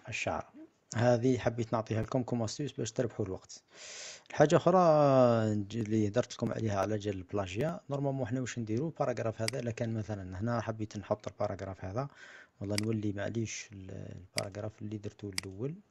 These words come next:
باسكو يهضر على الفيتامين دي، صح؟ فنتبعوا ابوبري ل-، لا لوجيك.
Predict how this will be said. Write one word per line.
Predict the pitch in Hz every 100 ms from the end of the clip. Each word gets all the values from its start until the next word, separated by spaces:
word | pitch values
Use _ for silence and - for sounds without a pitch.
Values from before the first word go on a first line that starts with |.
| _
باسكو | - - 104 101
يهضر | 101 - 107 98
على | 98 98
الفيتامين | 92 92 101 101 92 90
دي، | 87 92
صح؟ | - 139 - _ _ - - _ _ _ 104
فنتبعوا | 101 95 - 98 101 101
ابوبري | 92 104 - 101 92
ل-، | 92 90 87 87
لا | 98
لوجيك. | 95 95 117 170 -